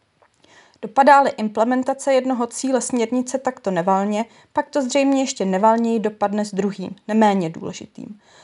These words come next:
Unie totiž konstatuje, že stejně podstatné jako zákonná minimální mzda je pro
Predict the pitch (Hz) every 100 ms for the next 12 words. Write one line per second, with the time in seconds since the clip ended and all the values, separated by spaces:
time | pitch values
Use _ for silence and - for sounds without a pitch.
0 | _ - 214 262 285 302 233 - 170 185
1 | - 185 214 220 247 - 277 220 - 202
2 | - 240 247 247 247 247 196 226 233 247
3 | 240 233 226 233 233 233 185 175 - 233
4 | 247 -